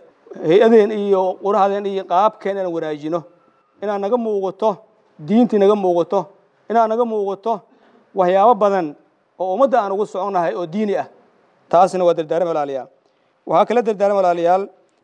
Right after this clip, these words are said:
inaan ka fogaano meelaha oo tuhunka, makaano tuhunka ama, een, ii sheeg adaga, ee, shubahaadka iyo wax lamada inaan ka fogaano. Inaan ka fogaano oo bannaanka aan ka marno oo aan noqono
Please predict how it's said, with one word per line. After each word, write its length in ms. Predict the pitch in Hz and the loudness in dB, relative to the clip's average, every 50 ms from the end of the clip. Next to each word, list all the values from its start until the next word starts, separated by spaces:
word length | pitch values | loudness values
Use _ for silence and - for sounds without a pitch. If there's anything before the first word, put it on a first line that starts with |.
| _ _ _ _ | _ _ _ _
inaan 300 | 202 226 220 202 196 185 | -8 -6 -6 -6 -8 -10
ka 140 | - - 269 | -10 -14 -16
fogaano 720 | - _ - 214 196 185 185 175 175 170 175 190 190 180 175 - _ _ _ _ _ _ | -14 _ -4 -4 0 2 2 4 2 2 0 -2 -4 -4 -4 -10 _ _ _ _ _ _
meelaha 600 | - 156 151 156 160 165 180 202 196 175 160 165 180 | -14 -10 -6 -4 -2 0 0 0 0 0 -2 -6 -6
oo 180 | 170 170 160 | -4 -6 -6
tuhunka, 540 | 156 - - 220 196 175 165 147 - - 143 | -6 -8 -10 -8 -8 -8 -8 -10 -12 -14 -14
makaano 340 | 131 139 139 - 156 160 160 | -12 -12 -10 -10 -8 -8 -10
tuhunka 460 | 156 - 254 214 185 160 - 160 143 131 _ _ _ _ _ _ _ _ _ | -8 -8 -6 -6 -6 -6 -6 -8 -8 -8 _ _ _ _ _ _ _ _ _
ama, 420 | 151 160 170 170 170 170 170 185 196 - _ _ | -8 -6 -4 0 0 0 0 0 -4 -10 _ _
een, 480 | 180 165 170 170 165 165 165 160 165 165 _ _ _ _ _ _ 202 | -4 -4 -2 -2 -2 -4 -6 -8 -10 -14 _ _ _ _ _ _ -8
ii 120 | 202 214 | -8 -8
sheeg 220 | - - 190 185 180 | -4 -4 -2 0 0
adaga, 340 | 175 185 190 190 170 - - - _ _ _ _ _ _ _ | 0 0 0 -2 -2 -4 -6 -12 _ _ _ _ _ _ _
ee, 160 | 170 170 170 165 | 0 0 0 0
shubahaadka 640 | 170 180 175 170 170 165 180 208 214 214 - - - | -2 -8 -4 -4 0 2 2 2 2 -2 -4 -16 -14
iyo 180 | 202 196 202 | -10 -4 -2
wax 160 | 202 190 170 165 | 0 0 0 0
lamada 280 | 175 196 220 202 202 190 | -2 -2 -2 -2 -2 -4
inaan 180 | 196 185 175 | -4 -6 -6
ka 80 | - 202 | -6 -6
fogaano. 380 | 156 175 160 160 147 139 131 - _ _ _ _ _ _ _ _ _ | -6 -2 -2 0 -2 -2 -4 -12 _ _ _ _ _ _ _ _ _
Inaan 180 | 196 202 196 170 | 2 2 2 2
ka 80 | - 214 | 0 0
fogaano 400 | 170 185 190 190 190 185 202 202 | 2 4 4 6 4 6 4 2
oo 60 | 190 | 2
bannaanka 300 | 170 170 175 180 175 180 | 2 2 0 0 0 -2
aan 60 | 156 | -8
ka 100 | 151 175 | -6 -8
marno 340 | 180 180 175 180 196 208 180 - - _ _ _ _ _ - | -4 -4 -4 -2 0 -2 -2 -2 -8 _ _ _ _ _ 2
oo 80 | 185 | 2
aan 200 | 190 190 185 185 | 4 4 4 4
noqono 360 | 190 185 180 196 214 233 220 | 2 2 2 2 4 2 0